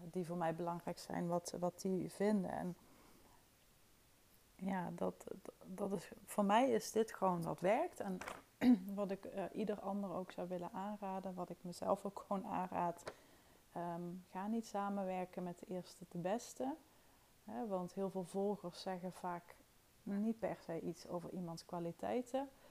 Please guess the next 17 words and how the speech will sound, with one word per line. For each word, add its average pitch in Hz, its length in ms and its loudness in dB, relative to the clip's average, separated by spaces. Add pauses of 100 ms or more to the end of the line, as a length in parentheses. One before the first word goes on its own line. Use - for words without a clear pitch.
(440)
Ehm, 180 360 -8 (1900)
het 196 180 -10
prik 233 240 0
daar 190 180 2
een 175 80 2
beetje 170 240 4
doorheen. 196 480 4
Vraag 175 340 0
referenties 175 680 -2
op 185 320 2
of, - 260 -8
of 156 140 -8
zoek - 240 -6
ze - 120 -10
op 170 160 -6
Google. 202 460 4 (800)
Ehm, 175 460 -10